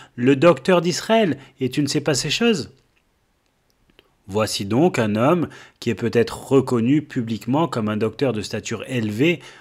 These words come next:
en Israël, un pharisien qui connaît bien la loi. Il aborde Jésus et dit, « Nous savons que tu es un enseignant venu de Dieu. » Voici un homme de grande estime.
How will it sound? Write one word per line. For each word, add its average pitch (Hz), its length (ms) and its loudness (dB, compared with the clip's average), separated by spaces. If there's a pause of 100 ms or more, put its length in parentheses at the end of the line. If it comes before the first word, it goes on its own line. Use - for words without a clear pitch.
en 107 140 -6
Israël, 120 580 -2 (240)
un 113 140 -4
pharisien 120 480 0
qui - 100 -10
connaît 107 240 -2
bien 117 220 0
la 107 100 0
loi. 110 340 -2 (400)
Il 120 140 2
aborde 156 360 4
Jésus 135 360 2
et 156 60 4
dit, « 156 300 -4 (640)
Nous 120 100 -2
savons 139 460 4
que - 100 -2
tu 123 220 -2
es - 20 0
un 110 140 -2
enseignant 117 500 0
venu 151 300 -2
de 165 100 -2
Dieu. » 165 320 -2 (1080)
Voici 127 360 2
un 113 240 2
homme 139 200 2
de 110 100 2
grande 120 280 0
estime. 101 400 -6